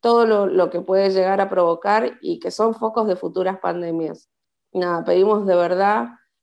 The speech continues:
a los gobiernos, a las corporaciones que frenen, y nos estamos organizando justamente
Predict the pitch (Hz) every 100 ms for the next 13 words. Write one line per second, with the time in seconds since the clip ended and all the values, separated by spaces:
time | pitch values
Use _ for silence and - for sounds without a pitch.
0 | _ - 185 190 190 175 185 196 190 190
1 | 185 185 196 185 190 185 - 196 202 202
2 | 180 - 208 214 220 240 240 _ _ _
3 | _ _ _ 196 196 214 185 220 233 240
4 | 220 208 208 214 226 208 196 214 202 196
5 | 196 202 208 220 220